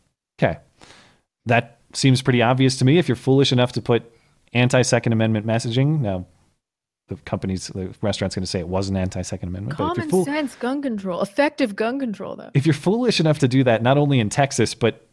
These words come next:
Speaker 1: during the week that all the gun enthusiasts are there, like, okay, enjoy not getting money. That's your choice. But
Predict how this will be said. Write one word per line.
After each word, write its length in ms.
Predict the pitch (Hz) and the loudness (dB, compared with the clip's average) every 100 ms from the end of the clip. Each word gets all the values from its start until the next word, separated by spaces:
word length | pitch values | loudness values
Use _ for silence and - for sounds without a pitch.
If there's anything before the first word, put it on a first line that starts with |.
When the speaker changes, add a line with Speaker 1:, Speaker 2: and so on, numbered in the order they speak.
| _ _ _ _ - | _ _ _ _ -6
Speaker 1:
during 340 | 113 143 160 147 | 2 4 6 6
the 80 | |
week 240 | 127 135 131 | 6 4 4
that 100 | 120 | 2
all 100 | 117 | 4
the 80 | 113 | 2
gun 200 | 101 120 | 2 4
enthusiasts 560 | 120 139 127 143 139 | 4 2 2 2 2
are 60 | 139 | 2
there, 200 | 135 151 | 2 2
like, 280 | 151 107 - - - _ _ _ _ - | 2 2 0 -16 -20 _ _ _ _ -8
okay, 340 | 120 143 170 156 | 0 2 4 4
enjoy 320 | 131 123 139 | 4 6 4
not 300 | 120 131 139 | 4 2 2
getting 240 | 127 113 | 2 2
money. 260 | 120 180 95 | 2 2 2
That's 200 | 95 - | 0 -2
your 80 | 107 | -2
choice. 440 | - 185 92 - | 0 0 0 -4
But 200 | - 104 | -4 -4